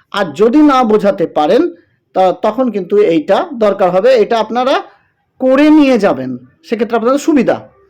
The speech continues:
আর এখন যেটা হচ্ছে, আপনি, আহ, বাংলার ভূমি পোর্টালে যদি চলে যান, বাংলার ভূমি পোর্টালে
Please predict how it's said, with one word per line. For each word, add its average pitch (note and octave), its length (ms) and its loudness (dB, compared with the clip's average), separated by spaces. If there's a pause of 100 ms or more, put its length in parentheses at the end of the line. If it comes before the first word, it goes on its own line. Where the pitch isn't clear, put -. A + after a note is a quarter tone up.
(320)
আর F#3+ 260 -2
এখন B3 540 -2 (200)
যেটা A3 260 0
হচ্ছে, G#3 500 0 (600)
আপনি, G3+ 600 -4 (260)
আহ, D#3+ 260 -2
বাংলার G#3 440 0
ভূমি G#3 340 0
পোর্টালে B3+ 420 0
যদি F3 200 -6
চলে E3 260 0
যান, B3+ 240 -2 (420)
বাংলার F3 380 0
ভূমি D#3+ 340 -4
পোর্টালে G#3+ 520 0